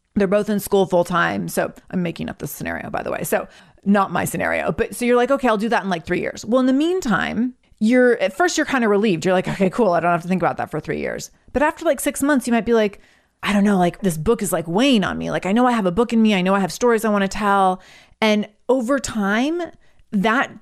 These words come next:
s-, just sitting with that isn't inspiring. It's actually weighing you down. It's actually cumbersome. It actually feels heavy. So what if you stopped waiting for someday and stopped waiting for that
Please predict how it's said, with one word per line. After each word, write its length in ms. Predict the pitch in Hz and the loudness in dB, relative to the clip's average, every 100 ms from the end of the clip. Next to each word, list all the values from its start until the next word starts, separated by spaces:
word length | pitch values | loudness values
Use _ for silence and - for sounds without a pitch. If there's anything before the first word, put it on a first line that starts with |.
| - | -14
s-, 100 | - | -12
just 380 | - 262 254 - | -4 -2 -2 -2
sitting 400 | 208 208 240 262 | -2 0 0 0
with 180 | 285 | -2
that 440 | 285 302 320 339 - _ _ _ | 0 0 0 -4 -10 _ _ _
isn't 260 | 240 254 233 | 0 2 2
inspiring. 800 | 202 - 185 180 180 - - - - | 0 -2 -2 -2 -4 -10 -16 -10 -8
It's 160 | 208 - - | -8 -10 -8
actually 760 | 220 - - 196 180 160 - - | -6 -6 -4 0 0 0 -4 -10
weighing 500 | 165 180 202 196 175 | -2 2 4 4 4
you 140 | 170 | 0
down. 480 | 160 160 - 139 - | -2 -2 -4 -8 -8
It's 200 | 202 196 | -6 -6
actually 480 | - 196 - - 180 | -6 -6 -6 -4 -4
cumbersome. 520 | 165 196 196 175 160 | -4 -2 0 0 -4
It 80 | 160 - | -8 -6
actually 480 | 220 - 202 170 - | -6 -4 -2 -4 -8
feels 360 | - 214 170 - | -6 -2 -2 -2
heavy. 400 | - 269 - - - - - _ | -4 -4 -4 -16 -20 -20 -20 _
So 520 | - 254 233 226 220 - | -2 2 4 6 4 0
what 340 | 202 226 240 | -2 2 2
if 160 | 285 277 | 0 -2
you 140 | 220 | -2
stopped 400 | 196 - 226 226 | -2 -2 -2 0
waiting 240 | 214 196 180 | 0 0 0
for 80 | |
someday 540 | 170 180 151 - 65 - | -2 -4 -4 -4 -2 -2
and 120 | 196 | -2
stopped 280 | - 226 214 | 0 -2 0
waiting 180 | 208 196 | 0 0
for 60 | |
that 240 | 190 160 | -2 -4